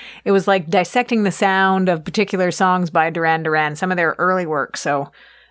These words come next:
uh, if there's anything, in my estimation, about, uh, to come out of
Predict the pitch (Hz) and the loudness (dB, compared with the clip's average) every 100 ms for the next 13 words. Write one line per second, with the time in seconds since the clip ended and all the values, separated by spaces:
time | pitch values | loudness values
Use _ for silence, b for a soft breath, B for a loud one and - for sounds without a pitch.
0 | - 147 147 - 190 208 196 214 214 214 | -2 0 0 0 -4 0 0 2 0 0
1 | 202 180 _ _ 185 180 185 277 392 285 | 0 -2 _ _ -6 -2 0 2 2 0
2 | - 185 156 131 - 202 247 294 196 202 | 0 -2 -2 -2 -2 -2 -2 -2 0 2
3 | 185 180 - 185 165 160 160 - 190 - | 2 0 0 2 2 2 -2 -6 -14 -10
4 | 196 190 220 202 196 185 175 165 | -8 -2 0 2 2 4 2 0